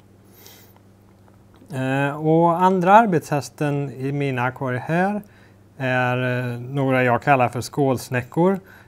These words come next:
Det är troligtvis en art av Nerita. Och de, eh, de hänger mest på mina rutor. Och jag är så dålig på att skrapa rutorna, så ja, vem, vem kan klandra dem?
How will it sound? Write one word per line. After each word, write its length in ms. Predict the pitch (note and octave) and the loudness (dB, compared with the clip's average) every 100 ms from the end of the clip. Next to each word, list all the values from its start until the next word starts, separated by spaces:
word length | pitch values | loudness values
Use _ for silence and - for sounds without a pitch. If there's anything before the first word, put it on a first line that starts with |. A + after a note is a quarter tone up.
| - | -16
Det 80 | - | -10
är 60 | B2+ | -6
troligtvis 500 | D3+ C#3+ A#2+ C3 C3 | 0 0 0 -4 -6
en 100 | D3 | -4
art 420 | C3 A#2+ - - | 0 -2 -4 -10
av 400 | B2 A#2 A2+ A2 - - - - | -4 -2 -2 -4 -12 -20 -20 -14
Nerita. 840 | - B2 B2 D#3 B2+ - - F3 A2+ G2+ - - - _ - - - - - - | -4 -2 2 2 0 -6 -4 -2 -2 -4 -18 -20 -20 _ -20 -20 -20 -20 -20 -14
Och 100 | B2 | -10
de, 440 | A#2 C#3+ D3+ D#3 | -4 -2 0 0
eh, 220 | D#3 D3+ | 0 -2
de 240 | D3+ C#3+ C#3+ | -2 0 2
hänger 240 | F3 F3 | 2 4
mest 460 | E3 F#3 F#3+ - - | 4 2 0 -4 -8
på 100 | F3+ | -2
mina 280 | F#3 C#3 A#2+ | 0 0 0
rutor. 720 | C3 A#2 - - D#3+ E3+ G3 - - - - | 0 -2 -6 0 2 2 -2 -8 -20 -20 -20
Och 180 | C#3+ C3 | -6 0
jag 220 | C#3 D#3 | 4 4
är 40 | |
så 100 | C3+ | 2
dålig 400 | A#2 C3 A2+ A2 | -2 -2 -2 -4
på 100 | - | -6
att 60 | A#2+ | -8
skrapa 480 | - C#3 A2+ - C#3+ | -4 -2 -2 -2 -2
rutorna, 580 | D3 B2+ - G#2 G#2 | -2 -4 -8 -8 -8
så 420 | G2+ - A#2 G#2+ G2 - _ - - - | -10 -6 -4 -4 -6 -14 _ -20 -20 -4
ja, 260 | A#2+ A#2 A2+ | 2 2 0
vem, 380 | C#3 C3 C3 B2 | -8 -6 -6 -2
vem 220 | C3+ C3 | -2 0
kan 240 | B2+ C3 | -2 -4
klandra 360 | B2 C#3 B2 A#2+ | -2 0 0 0
dem? 240 | C3 A2+ | 0 -2